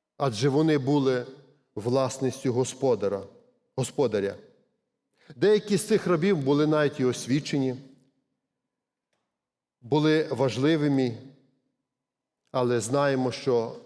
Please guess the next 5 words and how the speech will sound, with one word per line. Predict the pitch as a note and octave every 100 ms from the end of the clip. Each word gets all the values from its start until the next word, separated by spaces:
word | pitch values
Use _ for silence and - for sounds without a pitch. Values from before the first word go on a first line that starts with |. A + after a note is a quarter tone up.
| _ _ _ _ _
з | B2 - -
історії, | D3+ - E3+ E3+ D3 C3
з | B2+
книг | - C#3+ D3+ C#3+ - - _ _ _ _
панувала | B2+ B2 A#2+ C3 B2+ B2